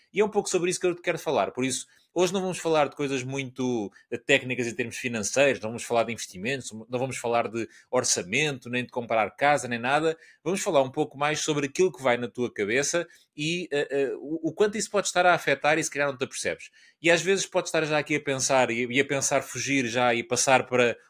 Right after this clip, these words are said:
o próximo episódio ou para o próximo vídeo ou para o próximo podcast, porque acho que vou falar aqui aquele, aquela coisa do mindset e dos pseudo-coaches que estão a aparecer por aí. E eu quero desafiar-te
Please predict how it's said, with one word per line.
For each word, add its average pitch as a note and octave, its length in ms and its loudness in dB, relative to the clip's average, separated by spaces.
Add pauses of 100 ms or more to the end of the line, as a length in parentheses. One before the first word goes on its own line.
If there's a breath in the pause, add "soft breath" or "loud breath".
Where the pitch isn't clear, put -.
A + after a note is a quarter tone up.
o B2 80 -6
próximo B2+ 480 2
episódio A#2+ 580 0
ou A2 80 -2
para A2 120 2
o G#2 40 -2
próximo A2+ 380 -4
vídeo A2+ 360 -2
ou G#2+ 80 -4
para - 40 -20
o - 60 -18
próximo A2+ 280 -4
podcast, B2 560 -2 (280 soft breath)
porque B2+ 180 -4
acho B2+ 180 4
que C3 60 -10
vou B2 100 -2
falar A#2+ 300 4
aqui A#2 360 -6 (240 loud breath)
aquele, A#2 600 0
aquela A#2 200 0
coisa A#2+ 260 -2
do A#2 120 -6
mindset A#2+ 680 0 (380 soft breath)
e A#2 80 -6
dos A2+ 260 -6
pseudo-coaches C3 920 2
que - 60 -12
estão B2 220 -2
a A#2 60 4
aparecer A2+ 320 -4
por G#2+ 160 -8
aí. D3 280 0 (380 loud breath)
E G#3 280 -4
eu F#3+ 260 4 (140)
quero G3 160 4
desafiar-te F3 760 0